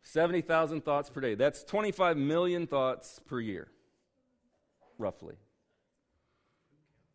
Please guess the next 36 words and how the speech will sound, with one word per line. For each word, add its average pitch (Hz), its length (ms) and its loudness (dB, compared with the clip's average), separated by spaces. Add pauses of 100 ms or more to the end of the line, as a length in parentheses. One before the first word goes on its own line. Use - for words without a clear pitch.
(720)
I, 110 60 2
yeah, 113 280 0
I 92 80 0
don't 95 140 -4
know. 92 100 -6
I 123 100 4
don't 151 120 6
know 127 40 2
how 123 100 4
they 113 100 0
figured 98 320 -4
that 90 160 -4
out, 85 220 -10
but - 140 -10 (2000)
<laughs> 98 120 -12 (560)
you 139 120 2
know, 147 120 4
I, 131 480 4
I - 20 4
have 131 160 2
a, 107 240 0 (200)
<clears throat> - 220 -16
I 165 220 2
have 151 100 4
a 131 40 0
little 135 160 2
bit 127 140 2
of 104 260 -2
A 120 160 0
D 110 140 -4
D, 101 420 -4 (440)
and, 98 360 -6
uh, 90 200 -8 (2000)
I 120 80 -8
was, 120 240 -4
uh, 104 300 -2